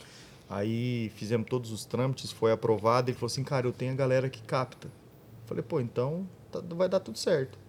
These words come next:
E aí ele conseguiu, conseguiu a captação, eu acho que num, num, num prazo, num prazo muito bom, né? Falei, "Cara, conseguindo, vamos agendar."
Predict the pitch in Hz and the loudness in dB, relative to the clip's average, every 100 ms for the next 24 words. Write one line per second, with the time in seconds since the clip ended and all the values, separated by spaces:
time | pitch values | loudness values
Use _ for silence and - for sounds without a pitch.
0 | - - - - - - - - 127 139 | -20 -20 -20 -20 -20 -20 -18 -2 6 6
1 | 147 151 160 - 180 170 185 160 190 262 | 6 4 2 0 0 0 -2 -2 -2 -2
2 | - - 143 139 135 143 143 - 143 - | -6 -6 -4 -2 -2 0 0 2 0 2
3 | 143 160 196 - - 135 139 143 - 165 | 0 0 0 -4 -6 0 2 2 -2 -6
4 | 143 143 135 147 147 143 139 143 135 131 | -2 -2 0 2 2 4 8 8 8 4
5 | 127 113 107 - - - - - 123 120 | 0 0 -4 -10 -18 -20 -14 -4 0 6
6 | 135 123 123 151 175 135 113 156 220 - | 6 6 4 2 0 0 2 2 2 -6
7 | - 113 151 202 - - - - - 165 | -6 0 0 -2 -12 -20 -20 -14 -2 -2
8 | 170 185 139 - 180 - 160 156 208 202 | 4 6 6 4 0 0 -2 0 0 2
9 | 214 226 226 277 208 135 120 | 2 2 2 4 6 6 4